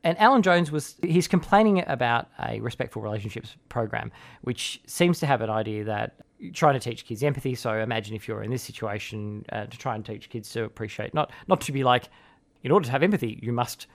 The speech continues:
share all the characteristics of this person." It's, "In order to have empathy, it's a good idea to be able to understand and try to put yourself in the shoes of people who are not like you." But apparently, empathy is a really confusing concept for conservatives.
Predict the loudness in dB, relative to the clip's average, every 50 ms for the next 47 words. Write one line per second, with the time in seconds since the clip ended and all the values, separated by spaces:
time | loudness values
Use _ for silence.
0 | _ _ _ -10 -4 0 2 2 2 2 0 2 0 0 2 2 0 -2 -2 -6
1 | -8 -10 -10 -8 -8 -8 -8 -8 -8 -8 -6 -8 -8 -12 -14 -18 -20 _ _ -2
2 | 2 2 2 4 4 4 4 2 2 0 -2 -4 -6 -10 -18 _ _ -8 -6 -6
3 | -6 -2 0 2 2 2 2 2 0 0 0 0 0 0 0 -2 -4 -4 -4 -6
4 | -12 -20 _ -2 -2 0 0 -2 -4 -2 0 2 2 2 2 0 -4 -6 -14 -12
5 | _ -4 -4 -4 0 2 2 2 2 0 -4 -8 -8 -10 _ _ _ -6 -4 -2
6 | -2 -2 -2 -4 -4 -6 -4 -2 -2 -2 -2 -2 -4 -4 -4 -4 -6 -6 -4 0
7 | 4 4 6 6 6 6 6 4 4 2 2 2 2 0 -2 -8 -14 -14 -14 -16
8 | _ _ _ _ -20 -20 -20 -20 _ _ -2 -2 0 -2 -2 -2 -2 -2 -4 -4
9 | -10 _ -2 -2 0 0 0 0 0 0 -2 -4 -4 -4 -4 0 0 0 0 0
10 | -4 -4 -4 -2 -4 -4 -2 0 0 0 0 -4 -8 -8 -12 -10 -8 -8 -8 -8
11 | -8 -10